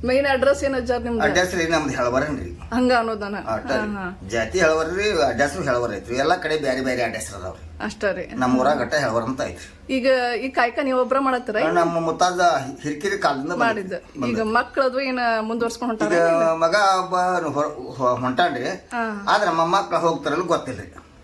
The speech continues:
Speaker 1: <laughs> ಮಗ ಅಂತೂ ಹೊಂಟಾನ, ಮೊಮ್ಮಕ್ಳು?
Speaker 2: ಹೊಂಟಾನ್ರಿ.
Speaker 1: ಹಾ, ಹಾ, ಹಾ.
Speaker 2: ಮೊಮ್ಮಕ್ಳು ಹೋಗ್ತಾರಲ್ಲ ಗೊತ್ತಿಲ್ಲ.
Speaker 1: ಹ್ಮ್, ಹ್ಮ್, ಹ್ಮ್, ಹ್ಮ್. ಒಟ್ಟಿ ಇದು ನಿಮ್ ಕಡೆ ಇದು ಹೆಂಗ್ ಬರ್ತದೆ? ರೆಕಾರ್ಡ್
Speaker 2: ಇದು
Speaker 1: ಹೆಂಗ್ ಬರುತ್ತೆ ಅಜ್ಜ?
Speaker 2: ಬಸವಣ್ಣವ್ರ ಕ್ರಾಂತಿ ಕಾಲದಿಂದ ಬಂದೈತ್ರಿ ಇದು. ಹನ್ನೆರಡನೇ ಶತಮಾನದಿಂದ ಇವ್ರು ರೆಕಾರ್ಡ್ ಐತ್ರಿ ನಮ್ ಕಡೆ.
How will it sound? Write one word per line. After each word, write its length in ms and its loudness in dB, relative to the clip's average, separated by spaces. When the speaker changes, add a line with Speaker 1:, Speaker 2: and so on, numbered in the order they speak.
Speaker 1:
<laughs> 340 -2
ಮಗ 160 2
ಅಂತೂ 300 2
ಹೊಂಟಾನ, 360 0
ಮೊಮ್ಮಕ್ಳು? 200 2
Speaker 2:
ಹೊಂಟಾನ್ರಿ. 320 0
Speaker 1:
ಹಾ, 340 -6
ಹಾ, 0 -
ಹಾ. 320 -10
Speaker 2:
ಮೊಮ್ಮಕ್ಳು 420 2
ಹೋಗ್ತಾರಲ್ಲ 540 -2
ಗೊತ್ತಿಲ್ಲ. 400 -2
Speaker 1:
ಹ್ಮ್, 560 -10
ಹ್ಮ್, 100 -8
ಹ್ಮ್, 340 -10
ಹ್ಮ್. 240 -12
ಒಟ್ಟಿ 200 4
ಇದು 220 6
ನಿಮ್ 240 0
ಕಡೆ 500 4
ಇದು 180 -4
ಹೆಂಗ್ 320 2
ಬರ್ತದೆ? 420 2
ರೆಕಾರ್ಡ್ 120 2
Speaker 2:
ಇದು 220 6
Speaker 1:
ಹೆಂಗ್ 140 6
ಬರುತ್ತೆ 240 2
ಅಜ್ಜ? 140 0
Speaker 2:
ಬಸವಣ್ಣವ್ರ 480 4
ಕ್ರಾಂತಿ 380 2
ಕಾಲದಿಂದ 400 2
ಬಂದೈತ್ರಿ 420 -2
ಇದು. 240 -12
ಹನ್ನೆರಡನೇ 420 2
ಶತಮಾನದಿಂದ 600 0
ಇವ್ರು 260 2
ರೆಕಾರ್ಡ್ 300 2
ಐತ್ರಿ 180 -6
ನಮ್ 140 -6
ಕಡೆ. 180 -12